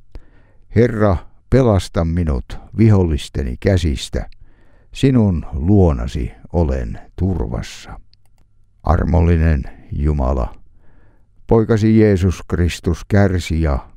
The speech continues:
kuoli puolestamme. Auta meitä nyt muistamaan hänen kärsimystään,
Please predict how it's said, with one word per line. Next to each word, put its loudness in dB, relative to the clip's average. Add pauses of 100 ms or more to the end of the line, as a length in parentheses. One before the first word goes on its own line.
kuoli 2 (100)
puolestamme. -2 (960)
Auta 2
meitä 2
nyt 0 (180)
muistamaan -2 (200)
hänen 2 (120)
kärsimystään, -4